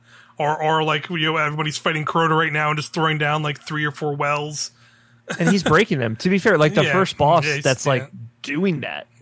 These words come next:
Speaker 1: He's,
Speaker 2: ever,
Speaker 1: yeah, just
Speaker 2: you know?
Speaker 1: smashing it, yeah, finally.
Speaker 2: Uh, it's, it's one of those things where, like, I'm, the only thing that makes me trepidatious is we have been in this era of Destiny for so long. I can't, it's hard to imagine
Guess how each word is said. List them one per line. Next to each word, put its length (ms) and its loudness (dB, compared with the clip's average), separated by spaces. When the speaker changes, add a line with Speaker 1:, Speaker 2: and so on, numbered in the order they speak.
Speaker 1:
He's, 200 0
Speaker 2:
ever, 120 -2
Speaker 1:
yeah, 60 -6
just 260 -6
Speaker 2:
you 80 -2
know? 140 0
Speaker 1:
smashing 160 -2
it, 140 -10
yeah, 280 -4
finally. 600 -6
Speaker 2:
Uh, 380 0
it's, 440 -6
it's 140 -8
one 120 -2
of 60 -2
those 180 0
things 400 -4
where, 160 0
like, 260 -4
I'm, 300 -2
the 140 -2
only 320 0
thing 280 -4
that 100 -2
makes 220 -4
me 60 -2
trepidatious 680 -4
is 220 -8
we 120 -2
have 260 -2
been 140 -4
in 160 -8
this 420 -10
era 520 0
of 160 -8
Destiny 460 -4
for 160 -6
so 200 -4
long. 400 -2
I 120 0
can't, 560 -6
it's 160 -6
hard 440 -4
to 160 -4
imagine 760 -4